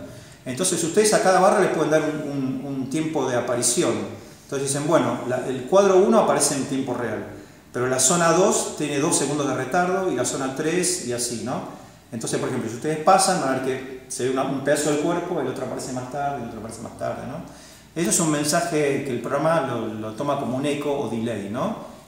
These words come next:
Y retarda justamente la aparición del cuerpo, en ese caso, también se aplica al audio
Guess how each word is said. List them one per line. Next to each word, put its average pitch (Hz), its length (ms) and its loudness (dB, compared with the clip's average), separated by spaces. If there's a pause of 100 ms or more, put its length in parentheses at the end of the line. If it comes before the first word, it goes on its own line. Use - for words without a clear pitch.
(100)
Y 120 160 -6
retarda 131 480 6
justamente 139 380 0
la 135 80 2
aparición 131 640 0
del 110 200 -4
cuerpo, 147 640 0 (100)
en 107 60 -10
ese 113 180 -10
caso, 160 340 -2 (320)
también 135 240 0
se 147 80 2
aplica 139 300 -2
al 135 80 2
audio 123 460 4